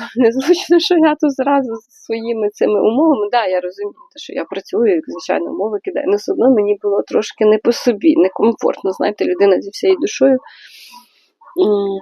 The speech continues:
про високе, а тут я, перепрошую, собаки гавкають на вулиці. Тому, якщо ви хочете особистий розклад, не кидайте мені, будь ласка, смайлики,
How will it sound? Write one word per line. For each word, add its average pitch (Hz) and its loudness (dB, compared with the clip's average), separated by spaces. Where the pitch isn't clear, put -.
про 208 4
високе, 226 0
а - 0
тут - -6
я, 208 2
перепрошую, 185 -10
собаки - -14
гавкають 175 -8
на 185 0
вулиці. 196 2
Тому, 254 2
якщо 226 2
ви 247 0
хочете 185 -2
особистий 202 -2
розклад, 254 -2
не 233 -2
кидайте 269 -2
мені, 196 -4
будь 180 -8
ласка, 208 -4
смайлики, 233 -2